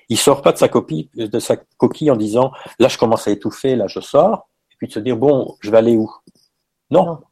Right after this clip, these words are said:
Speaker 1: Il a repéré quelque chose. Donc, il faut pas non plus, euh, tout balancer de son ancienne
Speaker 2: Ouais.
Speaker 1: vie.
Speaker 2: Ok.
Speaker 1: On va se retrouver dans le vide, ça va être encore plus dangereux.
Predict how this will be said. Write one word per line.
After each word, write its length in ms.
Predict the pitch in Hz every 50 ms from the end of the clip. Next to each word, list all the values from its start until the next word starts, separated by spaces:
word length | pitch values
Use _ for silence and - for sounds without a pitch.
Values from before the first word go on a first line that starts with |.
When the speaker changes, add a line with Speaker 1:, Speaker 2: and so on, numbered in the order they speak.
| _ _ _ _ _ _ _ _ _ _ _ _ _ _ _ _ _ _ _ -
Speaker 1:
Il 120 | 104 98 98
a 60 | 90
repéré 480 | - 143 160 156 - 165 151 175 185 180
quelque 260 | - 110 98 - 98
chose. 440 | - - - 98 95 95 - _ _ _ _ _ _ - - - _ -
Donc, 280 | 185 - - - - - -
il 80 | 127 -
faut 160 | - 156 147
pas 160 | - 196 190
non 160 | 175 143 135
plus, 300 | 139 - - 165 175 156
euh, 360 | 123 107 104 104 101 101 104 101 _ _ _
tout 600 | - - 202 196 180 170 160 151 147 139 131 127 120 107
balancer 640 | 120 123 127 123 113 - - - - 143 139 135
de 80 | 127 107
son 220 | 98 - 117 104
ancienne 260 | 104 101 - - 107 98
Speaker 2:
Ouais. 60 | 101
Speaker 1:
vie. 220 | 117 160 214 247 _ _ _ _ _ _ _ _ -
Speaker 2:
Ok. 240 | 170 160 - 160 147 - _ _ _ -
Speaker 1:
On 100 | 95 95
va 80 | 95 90
se 120 | - -
retrouver 300 | - - - 117 113 101
dans 100 | 101 101
le 60 | 98
vide, 160 | 101 101 -
ça 80 | - 110
va 80 | 98 107
être 100 | - -
encore 240 | 110 - - 101 -
plus 120 | - 113
dangereux. 440 | 107 110 110 110 113 113 127 131 -